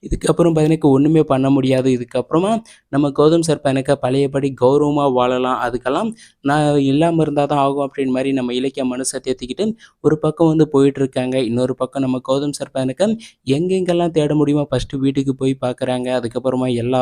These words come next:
பஸ் ஸ்டாண்டு, ஆட்டோ ஸ்டாண்டு, அப்படி ஒரு இடம் விடாம எல்லா இடத்துலயும் வந்து போய் தேடி பார்க்கறாங்க. ஆனா நம்ம இலக்கிய அதுக்குள்ளவே பையனுக்கு கிளம்பி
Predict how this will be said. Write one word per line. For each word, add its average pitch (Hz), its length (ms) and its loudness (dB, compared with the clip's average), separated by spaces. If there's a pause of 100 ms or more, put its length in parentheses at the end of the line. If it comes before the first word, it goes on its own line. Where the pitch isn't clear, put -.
(300)
பஸ் 117 200 0
ஸ்டாண்டு, 127 360 -2
ஆட்டோ 123 280 -4
ஸ்டாண்டு, 127 340 -2 (340)
அப்படி 156 300 0
ஒரு 151 240 4
இடம் 170 240 4
விடாம 160 340 2
எல்லா 135 240 0
இடத்துலயும் 147 400 -2
வந்து 135 140 -6
போய் 127 200 0
தேடி 123 280 -4
பார்க்கறாங்க. 120 460 -6 (120)
ஆனா 113 280 -2
நம்ம 117 360 -4
இலக்கிய 120 400 -2
அதுக்குள்ளவே 135 460 0
பையனுக்கு 135 380 -4 (400)
கிளம்பி 175 400 0